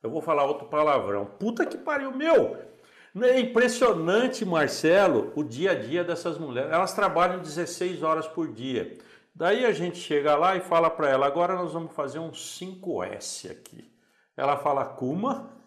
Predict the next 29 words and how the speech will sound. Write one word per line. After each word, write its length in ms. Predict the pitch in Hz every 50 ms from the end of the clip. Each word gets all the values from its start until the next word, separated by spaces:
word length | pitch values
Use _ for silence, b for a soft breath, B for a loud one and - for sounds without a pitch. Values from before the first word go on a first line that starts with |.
| _ _ -
<laughs> 760 | 269 233 226 - - 233 190 - - 175 - - - - -
Você 140 | - 160
quer 160 | - 269 269 262
fazer 260 | 156 143 131 135 120
cinco 340 | - - 139 123 120 117 113
S 280 | 127 139 123 - -
aqui? 460 | 104 - - 220 254 196 - - - -
Venha 280 | 123 117 160 202 240 285
você 380 | 330 339 302 - - 302 302
fazer, 600 | 302 392 392 220 165 135 139 - - 285 - -
porque 240 | - 208 202 - 247
que 200 | - - 262 262
hora 460 | 247 220 220 254 294 320 320 320 285
que 100 | 202 -
eu 60 | 214 185
vou 160 | 180 190 180
fazer 360 | 185 180 156 135 123 139 165
esse 200 | 165 165 - -
trem?" 500 | - 143 147 170 185 175 113 95 - - _ _ b b b b b b b b b b -
Não, 300 | 202 196 202 226 233 226
não. 500 | 180 165 165 165 151 110 - - - - _ _ _ _ _ _ _ _ _ _ _ _ _ _
Daí 140 | - 190 214
nós 220 | 226 226 180 131
entendemos 920 | 156 156 147 151 170 170 160 147 131 135 151 180 190 156 113 87 87 -
que 180 | - - - 143
o 120 | 147 - -
maior 420 | - 120 120 131 151 185 196 202 -
problema 540 | 131 117 95 - 101 104 107 101 92 85
dela 480 | - - 87 104 123 135 127 98 78